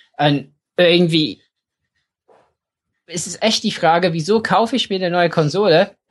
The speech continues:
Weil, weil die Framerates, finde ich, die sind, sind echt enttäuschend, äh, diese Generation. Also, dass man halt,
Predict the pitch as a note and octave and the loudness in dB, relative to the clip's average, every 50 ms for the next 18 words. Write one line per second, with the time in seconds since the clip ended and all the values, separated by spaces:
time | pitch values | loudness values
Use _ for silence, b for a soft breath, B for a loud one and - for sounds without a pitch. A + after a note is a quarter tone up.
0 | - - D3+ E3 F3 D#3+ F3+ G3 F#3+ G3 - - - F3 F#3 A3 A#3 A3+ A3+ G#3+ | -12 -4 -2 -2 0 2 0 0 0 -2 -2 0 2 2 4 4 4 2 2 2
1 | G3+ G#3 - G#3 G3+ F#3+ E3+ - F3 E3 D#3+ D#3 D#3+ D3+ D3 D3+ D#3 D3+ - F3 | 0 -2 -4 -2 -2 -2 0 0 2 0 2 0 -2 -2 0 0 0 0 2 0
2 | F#3+ F#3 - - F3+ E3 D3+ - D3 C#3 D3+ D#3 - D#3 C#3+ C3+ B2 A#2+ - - | 0 0 -2 -2 -2 -2 2 2 4 4 4 2 0 -2 -4 -4 -6 -8 -12 -6
3 | - C#3 C3 C3+ C3+ C3+ C3 B2+ - - D3 C#3+ D3 C#3+ D3+ - D3 C#3 C#3 B2+ | -2 0 2 4 4 2 2 0 -4 -4 -2 0 2 2 2 2 2 2 2 2
4 | C#3 C3+ A#2+ - - D#3 D3+ C3+ C3 A#2+ A2+ A2+ - _ _ _ _ _ _ _ | 2 0 0 -2 0 2 2 4 4 2 0 -4 -10 _ _ _ _ _ _ _
5 | _ _ _ _ _ _ - D#3 D3+ C#3 D3+ D3+ D#3+ - - F#3 F3+ D#3+ D#3+ E3 | _ _ _ _ _ _ -2 0 0 0 2 0 0 0 0 0 0 2 2 2
6 | D3+ C3+ C#3 C3+ - - | 2 2 2 0 -4 -10